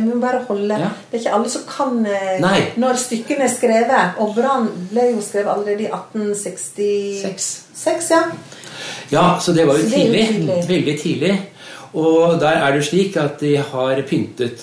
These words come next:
Speaker 2: treet, men, eh, nå er det bare såre minner, for de hadde også juletre året før. Og da hadde de sønnen, Alf, som strakte armene ut mot treet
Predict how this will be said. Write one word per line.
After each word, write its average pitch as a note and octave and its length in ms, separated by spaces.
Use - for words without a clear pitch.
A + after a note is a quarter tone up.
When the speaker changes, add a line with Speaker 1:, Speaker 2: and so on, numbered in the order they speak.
Speaker 2:
treet, E3 440
men, C#3+ 320
eh, C#3 240
nå C3+ 200
er A#2+ 100
det C3 380
bare B2+ 240
såre B2+ 400
minner, D#3+ 420
for - 80
de E3 60
hadde C#3+ 180
også C3+ 240
juletre A#2+ 500
året G#2 240
før. A3+ 340
Og F3 120
da D3 160
hadde A#2+ 340
de D3 380
sønnen, E3+ 680
Alf, F3+ 480
som E3 140
strakte D3 500
armene C3+ 560
ut B2+ 300
mot C#3+ 160
treet C#3 640